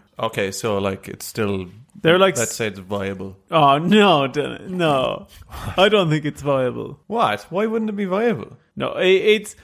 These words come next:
Speaker 2: I think it's too
Speaker 1: It wouldn't be
Speaker 2: ridiculous to
Speaker 1: viable with
Speaker 2: think that
Speaker 1: Optimus Prime. That's
Speaker 2: No,
Speaker 1: what I'm trying
Speaker 2: no,
Speaker 1: to, the
Speaker 2: I
Speaker 1: point
Speaker 2: think
Speaker 1: I'm trying to make.
Speaker 2: <laughs> Okay, it's more viable than Optimus Prime. I'll give you
Speaker 1: Yeah.
Speaker 2: that, right? They, they hybridized Homo erectus in vitro in order to create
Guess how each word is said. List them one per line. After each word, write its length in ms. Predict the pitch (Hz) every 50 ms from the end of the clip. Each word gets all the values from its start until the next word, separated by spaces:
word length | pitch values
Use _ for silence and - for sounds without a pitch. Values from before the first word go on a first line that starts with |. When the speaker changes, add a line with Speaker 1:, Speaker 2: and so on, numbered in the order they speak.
| - _ -
Speaker 2:
I 100 | - 185 185
think 180 | 202 247 233 214
it's 160 | 202 - -
too 140 | - - 214
Speaker 1:
It 40 | 208
wouldn't 140 | 185 - -
be 40 | 190
Speaker 2:
ridiculous 280 | 190 147 127 165 170 170
to 60 | 151
Speaker 1:
viable 140 | 151 143 131
with 80 | 160
Speaker 2:
think 100 | 160 151 -
that 40 | 135
Speaker 1:
Optimus 320 | 143 - - 131 127 120 -
Prime. 360 | - 139 143 156 139 113 104
That's 120 | 110 123
Speaker 2:
No, 80 | 170 165
Speaker 1:
what 80 | 143 127 123 120
I'm 80 | 165
trying 140 | 170 - 160
Speaker 2:
no, 180 | 151 147 139 131
Speaker 1:
to, 40 | -
the 60 | 160 170
Speaker 2:
I 40 |
Speaker 1:
point 20 | 165
Speaker 2:
think 180 | 202 - 147
Speaker 1:
I'm 60 | 135 107
trying 180 | - 107 98
to 60 | 98 98 95 92 - -
make. 80 | 208 -
Speaker 2:
<laughs> 40 | -
Okay, 360 | - 185 190 180 - 165 147
it's 140 | 147 139 143
more 260 | 180 185 190 190 180
viable 380 | 170 170 165 160 156 151 143 143
than 120 | 139 143
Optimus 400 | 139 139 131 - - 139 135 120
Prime. 260 | - - 135 123 113
I'll 80 | 117 123
give 140 | 127 - -
you 0 |
Speaker 1:
Yeah. 60 | -
Speaker 2:
that, 200 | 120 107 - -
right? 380 | - - 139 139 143 160 196 196 - - - - - _ _ -
They, 460 | 170 180 185 190 185 185 185 180 -
they 180 | 214 165 160 156
hybridized 680 | 156 185 202 202 185 185 165 160 147 147 143 135 -
Homo 280 | - 160 170 170 160 156
erectus 500 | 147 147 151 156 151 - - 123 123 -
in 140 | 147 147 139
vitro 440 | 135 147 139 139 - - - - - _
in 120 | - 147 147
order 300 | 151 160 170 170 156 151
to 20 | 156
create 460 | - - 147 139 127 - 113 131 -